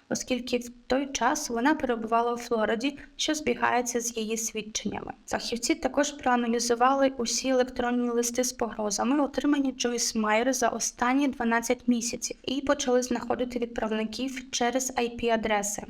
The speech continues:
Їх допитали і незабаром з'ясували, що вони не можуть мати ніякого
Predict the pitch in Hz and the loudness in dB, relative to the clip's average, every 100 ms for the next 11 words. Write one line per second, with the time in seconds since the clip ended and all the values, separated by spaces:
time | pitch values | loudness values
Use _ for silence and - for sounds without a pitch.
0 | - 233 302 294 247 247 247 214 220 302 | -8 -2 0 2 2 -2 -2 2 4 2
1 | - 269 302 285 240 240 233 226 220 226 | 2 2 2 2 2 0 0 0 -2 0
2 | 208 226 285 - 233 233 254 254 254 254 | 2 4 4 0 -2 0 2 2 2 2
3 | 247 233 226 220 220 220 226 226 233 240 | 2 0 2 0 2 -2 0 4 4 2
4 | 240 | -2